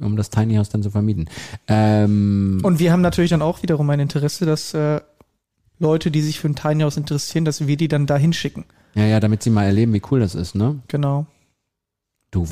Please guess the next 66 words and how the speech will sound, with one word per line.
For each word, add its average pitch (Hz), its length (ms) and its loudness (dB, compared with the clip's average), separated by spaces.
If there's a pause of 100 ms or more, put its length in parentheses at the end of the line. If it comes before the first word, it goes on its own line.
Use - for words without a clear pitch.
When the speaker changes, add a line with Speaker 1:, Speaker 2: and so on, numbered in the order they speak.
(240)
Speaker 1:
du 87 140 -4
pfiffiger 127 500 0
Kerl. 80 440 0 (160)
Speaker 2:
Ah, 156 180 -8
vielen 143 260 -4
Dank. 139 300 -4
Speaker 1:
So. 87 240 -2
Speaker 2:
Du 82 100 -2
machst, 165 220 -2
du 175 60 0
machst 180 200 -2
immer 185 140 0
so 175 100 0
viele 175 180 -2
Komplimente. 156 560 -2
Speaker 1:
Ja, 107 300 2
du, 131 360 0
du 135 120 -6
kannst 151 200 -2
auch 151 40 -2
mal 135 180 0
eins 127 220 -2
zurückgeben 85 420 -2
irgendwann 80 340 -2
mal. 85 160 0
Aber 104 140 2
jetzt 151 120 2
Speaker 2:
Ja, 151 80 0
Speaker 1:
nicht, 151 140 2
Speaker 2:
mal - 80 2
Speaker 1:
aber 135 80 2
nicht 156 100 0
Speaker 2:
schauen. 151 80 2
Speaker 1:
sofort 151 320 0
Speaker 2:
Vielleicht, - 40 -2
Speaker 1:
jetzt. 139 220 0
Speaker 2:
vielleicht 160 140 2
Speaker 1:
aber 143 60 2
Speaker 2:
zum 165 60 4
Speaker 1:
nicht 160 100 0
so 165 60 2
Speaker 2:
Schluss. 160 220 2
Speaker 1:
ja, 135 280 4
wollte 131 140 2
ich 127 60 0
sagen, 120 140 4
Speaker 2:
Zum - 40 4
Speaker 1:
nicht, 123 80 -2
Speaker 2:
Schluss. 151 400 -2
Speaker 1:
sonst 113 220 0
kommt 120 180 0
das 95 120 0
jetzt 87 180 -4
nicht 85 120 -4
gut. 87 100 -4 (200)
Warte 151 180 2
mal, 139 80 2
ich 123 100 -2
bin 165 120 0
im 160 60 2
Moment 156 280 2
noch 139 80 0
in 143 80 2
meinen 135 200 2
Investorengedanken. 113 1000 0
Okay, 110 280 0